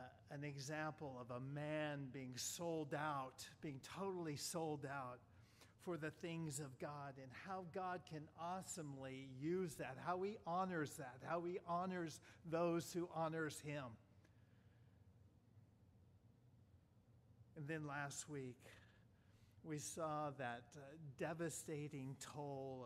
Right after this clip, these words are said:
of, of compromise, you know, and as, uh, Harry, uh, uh, cued us into, there are, um, the sermons are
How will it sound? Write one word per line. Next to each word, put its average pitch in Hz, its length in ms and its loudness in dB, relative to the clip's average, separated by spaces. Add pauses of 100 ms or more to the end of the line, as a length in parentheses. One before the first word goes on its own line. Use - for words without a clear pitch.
of, - 520 -10
of 123 160 -4
compromise, 131 1160 -6
you 131 140 -12
know, 127 260 -10
and - 800 -4
as, 123 220 -4 (1080)
uh, 147 40 -12 (420)
Harry, 143 580 0
uh, 113 240 -6 (580)
uh, 131 60 -12 (320)
cued 170 240 0
us 147 220 -2
into, 147 580 -4
there 123 400 -4
are, 120 400 -4 (180)
um, 120 280 -6 (580)
the 131 60 -8 (280)
sermons 151 560 -4
are 123 180 -4